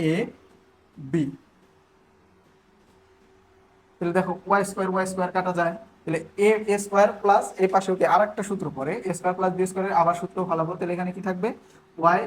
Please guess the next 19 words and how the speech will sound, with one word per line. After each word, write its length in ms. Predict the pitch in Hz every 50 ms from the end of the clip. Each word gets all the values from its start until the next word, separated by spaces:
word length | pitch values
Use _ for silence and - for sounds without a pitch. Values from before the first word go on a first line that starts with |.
| - - -
প্লাস 260 | 170 170 190 - - - - - _ _ _ -
ওয়ান 160 | 160 160 160 165 165
by 120 | 175 190 190 - - - 151
ওয়াই 240 | 147 143 147 160 175 - - - - _ _ _ -
হোল 160 | 147 147 147 151 160 160 -
স্কয়ার, 320 | - 165 160 175 190 233 - - - - _ _ _ _ _ _ _ _ _ _ - 147
আর 60 | 147 156
এখানে 180 | 151 160 165 165 165
থাকবে 140 | 170 160 175 170
হলো 100 | 165 160 147 147
মাইনাস 380 | 156 160 165 175 185 214 233 - - - - _ _ _ _ _ _ _ _ _ _ _ _ -
টু। 80 | 190 175 143 190 - - _ _ _ _ _ _ _ _ _ _ _ _ _ _ _ _ _ _ _ _ _ _ _ _ _ _ _ _ - -
তারপরে 340 | 156 156 160 175 170 185 220 - - - - _ _ - - _ _ _ _ -
ব্র্যাকেট 400 | 151 151 156 156 175 170 165 165 160 160
দিয়ে 180 | 170 165 160 165 - 160 170
আবার 220 | 160 175 180 185 185 - - 160 165
এই 80 | 170 165 160 -
হোল 120 | - 175 185 196 196
স্কয়ারটা 300 | - - 202 202 - 220